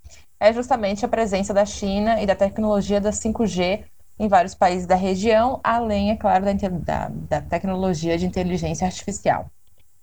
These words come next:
E se não bastasse já toda essa situação, é, aí de um imbróglio, de uma, de uma tensão que os Estados Unidos tentam impor,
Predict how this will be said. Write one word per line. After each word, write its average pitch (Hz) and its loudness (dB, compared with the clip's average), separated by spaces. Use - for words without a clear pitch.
E 220 -10
se 262 -2
não 277 2
bastasse 302 4
já 262 2
toda 247 0
essa 285 2
situação, 240 2
é, 170 4
aí 196 2
de 196 0
um 202 4
imbróglio, 208 6
de 185 -6
uma, 180 2
de 160 -6
uma 180 0
tensão 214 2
que 196 -4
os 185 0
Estados 185 2
Unidos 190 -4
tentam 214 0
impor, 202 2